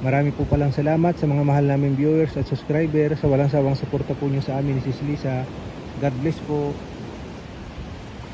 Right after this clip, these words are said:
Yan, hello po mga bro, mga sis.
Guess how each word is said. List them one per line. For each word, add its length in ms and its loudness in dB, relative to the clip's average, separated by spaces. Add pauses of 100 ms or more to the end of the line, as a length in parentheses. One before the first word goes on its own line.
(1000)
Yan, 160 -8
hello 240 -8
po 80 -8
mga 240 -6
bro, 160 -8
mga 160 -6
sis. 160 -4